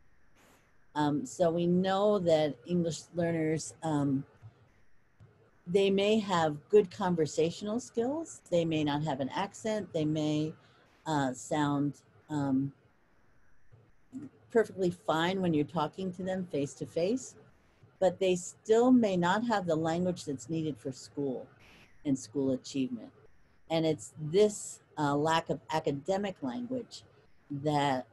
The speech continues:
causes them to, um, have trouble with academic achievement.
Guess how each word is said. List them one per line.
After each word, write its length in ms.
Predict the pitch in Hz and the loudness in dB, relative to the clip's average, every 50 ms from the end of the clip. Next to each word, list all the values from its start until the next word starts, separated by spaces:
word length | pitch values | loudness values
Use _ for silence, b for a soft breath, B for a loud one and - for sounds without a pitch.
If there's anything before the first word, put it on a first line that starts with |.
| - - | -20 -20
causes 560 | - - 180 156 156 151 151 147 139 135 - | -8 -2 0 2 2 2 0 -2 -6 -6 -6
them 280 | - 147 139 139 143 135 - - - | -4 -2 0 0 0 -2 -4 -8 -6
to, 340 | 147 135 131 131 127 123 - - | -4 -2 -2 -2 -2 -4 -6 -8
um, 380 | 139 135 127 123 120 117 131 127 - _ _ - - | -6 -6 -4 -4 -6 -8 -10 -14 -16 _ _ -10 -6
have 180 | 160 147 - - | -6 -6 -6 -6
trouble 300 | - 151 139 135 139 120 | -4 -4 -4 -2 -2 -4
with 180 | 120 120 113 110 - _ 135 | -4 -6 -6 -8 -12 _ -10
academic 440 | 131 - 131 127 131 123 120 - - | -8 -6 -4 -2 -2 -2 -2 -4 -8
achievement. 540 | - - - - 135 131 123 - - 113 - | -14 -16 -8 -6 -4 -4 -4 -6 -10 -18 -20